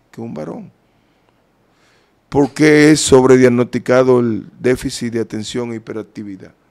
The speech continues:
entre los varones? Porque el varón se mueve más que la hembra. Entonces, estamos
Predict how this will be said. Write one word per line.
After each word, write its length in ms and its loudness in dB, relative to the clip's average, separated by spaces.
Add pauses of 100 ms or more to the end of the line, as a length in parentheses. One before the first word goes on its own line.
(500)
entre 240 -16
los 160 -10
varones? 460 -10 (1300)
Porque 280 -8
el 100 -4
varón 580 -10 (140)
se 180 -20
mueve 560 -10 (160)
más 500 -16
que 100 -10
la 160 -6
hembra. 400 -8 (2000)
Entonces, 500 -8 (760)
estamos 400 -18